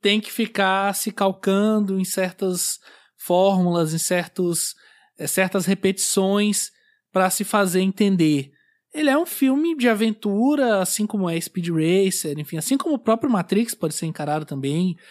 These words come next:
É um filme de fantasia, é um filme de fábula, é um filme, também uma comédia romântica, por que não? Acho que tem muito disso no casal.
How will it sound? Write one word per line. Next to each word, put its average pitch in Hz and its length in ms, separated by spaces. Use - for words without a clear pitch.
É 170 60
um 165 60
filme 208 180
de 190 80
fantasia, 208 760
é 190 120
um 185 60
filme 190 240
de 170 80
fábula, 180 800
é 160 100
um 170 60
filme, 190 680
também 180 240
uma 254 140
comédia 202 440
romântica, 185 560
por - 200
que 180 160
não? 185 340
Acho 170 140
que 185 100
tem 180 140
muito 175 260
disso 170 380
no 170 80
casal. 160 580